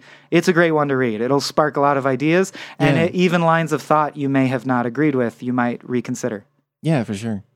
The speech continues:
Speaker 1: And I, another thing
Speaker 2: So
Speaker 1: that's great about it, I loved, is more than o-, his other ones, I think, it has a million short stories in it that we
Speaker 2: Yeah.
Speaker 1: weren't able to get to. Like, every time they mention a Kilgore Trout story,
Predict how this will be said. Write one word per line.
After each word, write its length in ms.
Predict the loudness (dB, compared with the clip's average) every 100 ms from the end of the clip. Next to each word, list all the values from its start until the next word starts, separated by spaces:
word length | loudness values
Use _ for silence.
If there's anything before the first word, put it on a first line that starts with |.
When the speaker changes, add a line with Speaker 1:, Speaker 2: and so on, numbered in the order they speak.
| _ -20 -8
Speaker 1:
And 100 | -2
I, 200 | 0 0 0
another 280 | 2 2
thing 140 | 2 0
Speaker 2:
So 40 |
Speaker 1:
that's 140 | 0 0
great 240 | 0 2
about 180 | 2 2
it, 80 | 2
I 160 | 0
loved, 320 | 2 2 0 -2
is 220 | -4 -6 -14 -18 -2
more 280 | 2 2
than 140 | 2 2
o-, 120 | 0
his 220 | 0 0
other 180 | 2 2
ones, 200 | 2 0
I 80 | -2
think, 260 | 0 -4 -4 -14 _ 0
it 160 | 2
has 640 | 2 2 2 0 -2 -6 -16 _ _
a 80 | 0
million 400 | 4 4 4 2
short 300 | 0 2 0
stories 400 | 0 -2 -2 -2
in 220 | -2 -2
it 140 | -2 -6 _ _ _ 0
that 120 | 4
we 100 | 4
Speaker 2:
Yeah. 60 |
Speaker 1:
weren't 160 | 4 4
able 220 | 2 0
to 80 | 0
get 240 | 0 0
to. 200 | -2 -8 -10 -12 0
Like, 140 | 4
every 160 | 4 4
time 160 | 2
they 100 | 2
mention 280 | 2 0 0
a 40 | 0
Kilgore 320 | 2 2 2
Trout 300 | 2 0 -2
story, 460 | -4 -2 -2 -4